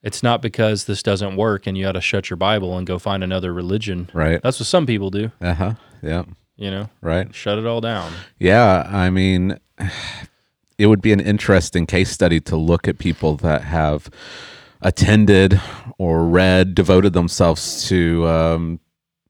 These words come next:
Speaker 2: you know, Joel Osteen's
Speaker 1: Yeah.
Speaker 2: preaching
Speaker 1: Mm-hmm.
Speaker 2: and see what is the, what's the long-term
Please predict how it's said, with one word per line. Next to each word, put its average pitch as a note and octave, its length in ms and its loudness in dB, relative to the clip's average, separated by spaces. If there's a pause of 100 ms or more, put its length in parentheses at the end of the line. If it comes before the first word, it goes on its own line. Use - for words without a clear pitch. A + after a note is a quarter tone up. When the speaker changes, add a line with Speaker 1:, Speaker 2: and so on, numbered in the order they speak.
(500)
Speaker 2:
you E2 120 -6
know, C#2 80 -4
Joel D2+ 300 0
Osteen's D2+ 800 -4
Speaker 1:
Yeah. - 1500 -20
Speaker 2:
preaching G2 380 2 (400)
Speaker 1:
Mm-hmm. G2 300 -6 (280)
Speaker 2:
and E2 200 0
see E2+ 380 -2 (200)
what E2 300 2
is D#2 380 -4
the, D#2 500 -4 (640)
what's - 240 -6
the D#2+ 100 -2
long-term D#2 840 -2